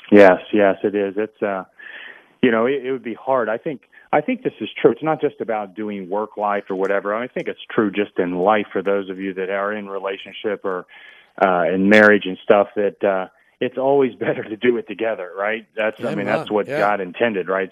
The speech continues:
Speaker 1: So, uh, uh, Tricia has a completely different skill set, a completely different radar, so to speak. She hears things differently, sees things differently.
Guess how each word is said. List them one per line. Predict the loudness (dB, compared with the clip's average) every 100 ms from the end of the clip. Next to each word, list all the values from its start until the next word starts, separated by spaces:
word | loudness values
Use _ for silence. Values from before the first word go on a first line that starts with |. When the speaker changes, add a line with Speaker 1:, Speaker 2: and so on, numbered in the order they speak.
| -4
Speaker 1:
So, | -2 -2 -2
uh, | -4 -8 _ -20 -20 -20 _ -2
uh, | 0 0 0
Tricia | 0 2 2
has | 2 2
a | -4
completely | -6 0 2 2 0 -2
different | -2 -4 -12 -2
skill | 0 0 -2
set, | -2 -2 -6 _
a | -8 -4
completely | -4 0 0 2 0
different | -2 -2 -4
radar, | -4 -4 -4 -6 -8 -12
so | -14
to | -14
speak. | -8 -8 -8 -8
She | -8
hears | -4 -2 -2 -2
things | -4 -4 -4
differently, | -4 -4 -8 -8 -10
sees | -8 -8 -6
things | -8 -6 -4
differently. | -6 -6 -10 -10